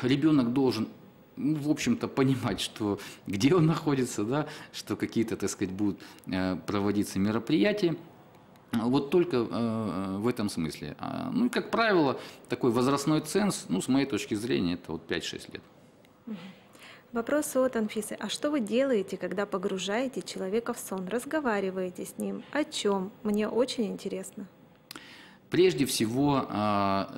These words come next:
Speaker 1: нужно индуцировать вот это самое полезное состояние под названием гипноз, а в дальнейшем его удерживать, чтоб человек не свалился, с одной стороны, в физиологический сон, а с другой стороны, не вышел опять в состояние бодрствования.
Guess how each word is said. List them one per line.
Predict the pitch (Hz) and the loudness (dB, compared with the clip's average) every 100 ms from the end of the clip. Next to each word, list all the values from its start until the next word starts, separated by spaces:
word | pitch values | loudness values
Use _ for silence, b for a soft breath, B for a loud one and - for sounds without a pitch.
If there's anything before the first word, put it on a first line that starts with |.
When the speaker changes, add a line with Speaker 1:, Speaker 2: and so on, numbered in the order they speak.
| 110 | 0
Speaker 1:
нужно | 120 131 117 | 4 6 6
индуцировать | 123 135 123 117 - - 123 90 78 76 - - - - - - _ - | 4 4 2 0 -4 0 2 2 -2 -4 -8 -18 -20 -20 -20 -20 _ -6
вот | 101 104 | -4 -2
это | 104 | -2
самое | 98 - 101 92 82 - - | -2 -2 0 0 -2 -6 -2
полезное | 104 104 87 87 82 | 2 4 4 0 -2
состояние | 90 - 110 165 208 139 - | -6 -6 -2 0 0 0 -2
под | 82 | -2
названием | 87 82 85 80 80 76 78 | -2 -2 -4 -4 -4 -4 -6
гипноз, | 82 - 82 73 - B B B B - | -8 -6 -6 -6 -12 B B B B -6
а | 95 92 | -2 0
в | 90 | 0
дальнейшем | 98 104 139 185 - 101 - | 0 4 6 4 2 -2 -2
его | 87 117 | 0 2
удерживать, | 123 113 98 76 69 65 - B B | 2 4 2 2 -6 -10 -14 B B
чтоб | - - 113 | -14 -2 -2
человек | - 127 127 123 120 | 2 4 6 4 6
не | 131 | 4
свалился, | 123 131 135 110 - | 4 2 4 4 2
с | - | -4
одной | 92 117 107 | 0 0 0
стороны, | - 95 98 92 - | -2 -2 2 0 -2
в | - 85 | -6 -8
физиологический | - - 98 98 92 87 85 - - - | -8 -6 0 4 4 2 -2 -6 -6 -8
сон, | - 185 196 B B B | -2 -2 -2 B B B
а | - 107 | -4 0
с | |
другой | 104 104 147 | 2 4 2
стороны, | 147 165 170 185 | 2 0 0 2
не | 120 120 | 4 6
вышел | 123 151 151 | 6 4 4
опять | 113 - 113 | 2 0 -6
в | |
состояние | - - 95 92 101 | -6 0 2 4 2
бодрствования. | 98 110 78 - 73 69 | 4 4 2 -2 -6 -6